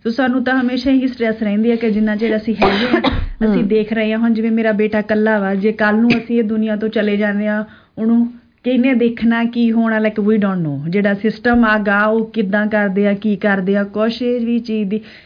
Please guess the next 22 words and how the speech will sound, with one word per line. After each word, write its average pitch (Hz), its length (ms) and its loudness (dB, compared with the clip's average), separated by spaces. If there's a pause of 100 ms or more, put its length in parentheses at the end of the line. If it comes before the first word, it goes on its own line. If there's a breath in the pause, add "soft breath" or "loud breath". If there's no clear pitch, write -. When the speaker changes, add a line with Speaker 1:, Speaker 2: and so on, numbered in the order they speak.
(140)
Speaker 1:
ਕਲੈਰਿਟੀ 214 400 0
ਨਹੀਂ 226 160 2
ਹੈਗੀ 214 220 2
ਕਿ 220 120 0
ਤੁਸੀਂ 214 240 -4
ਉੱਥੇ 208 180 -2
ਜਾ 190 140 0
ਕੇ 190 140 0
ਦੇਖ 185 240 0
ਸਕੋ 214 320 -4
ਤੁਹਾਡੇ 202 220 -2
ਬੱਚਿਆਂ 202 300 -4
ਨੂੰ 202 80 0
ਕਿਵੇਂ 202 300 -2
ਰੱਖਣਗੇ, 202 420 -4
ਤੁਹਾਡਾ 202 180 -2
ਦੂਜਾ 190 160 -4
ਫਿਊਚਰ 208 420 -4
ਕੀ 202 220 -2
ਹੋਊਗਾ, 196 340 -2 (440 loud breath)
ਤੁਸੀਂ 254 320 0
ਕੀ 240 200 2